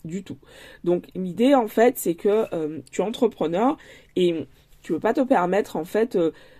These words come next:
quelque part de jouer un peu à la roulette russe avec ton business. Donc, l'organisation, le fait de te poser et, euh, de commencer à réfléchir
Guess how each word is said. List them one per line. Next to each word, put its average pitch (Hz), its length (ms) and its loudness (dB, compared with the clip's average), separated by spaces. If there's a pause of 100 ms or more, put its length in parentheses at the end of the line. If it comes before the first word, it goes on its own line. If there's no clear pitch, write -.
(220)
quelque 165 220 -4
part 196 200 2
de 165 200 0
jouer 165 220 -4
un 175 100 0
peu 240 80 -2
à 196 60 2
la 175 120 0
roulette 165 320 -2
russe 208 300 -8
avec 170 320 -4
ton 202 120 -2
business. 185 400 -6
Donc, 151 220 -8 (540)
l'organisation, 196 920 2 (220)
le - 80 0
fait 190 140 -6
de 202 100 8
te 220 100 2
poser 214 640 -2 (420)
et, 220 340 0
euh, 156 160 2
de 170 120 -4
commencer 220 500 -2
à 202 120 2
réfléchir 190 640 -4